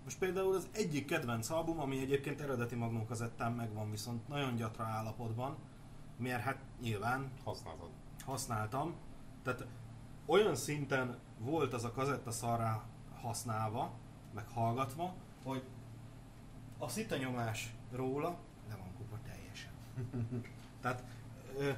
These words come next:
Speaker 1: kis etikett nyomtatóval nyomtattam rá címkét, hogy melyik kazetta melyik, mert az összes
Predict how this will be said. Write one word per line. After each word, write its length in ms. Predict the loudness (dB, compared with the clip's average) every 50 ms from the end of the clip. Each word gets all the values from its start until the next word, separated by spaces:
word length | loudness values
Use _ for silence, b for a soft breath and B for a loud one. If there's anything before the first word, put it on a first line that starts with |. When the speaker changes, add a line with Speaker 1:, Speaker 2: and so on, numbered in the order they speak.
| -2 -6 -4
Speaker 1:
kis 240 | 0 0 2 2 2
etikett 400 | 0 0 0 2 2 2 2 2
nyomtatóval 760 | 2 0 0 2 2 0 2 2 2 2 4 4 4 2 2 2
nyomtattam 840 | 4 4 4 4 2 0 -2 -4 -2 0 0 0 0 0 2 2 4
rá 180 | 4 4 4
címkét, 540 | 2 2 2 2 2 2 0 0 0 0 2
hogy 160 | 0 0 0
melyik 380 | 0 0 0 0 0 0 -2 -6 -10 -6
kazetta 460 | -2 0 0 0 0 -2 -2 -2 0
melyik, 320 | 2 2 2 2 0 0 0
mert 160 | 2 2 2
az 80 | 4 2
összes 420 | 2 0 0 -2 -2 -4 -4 B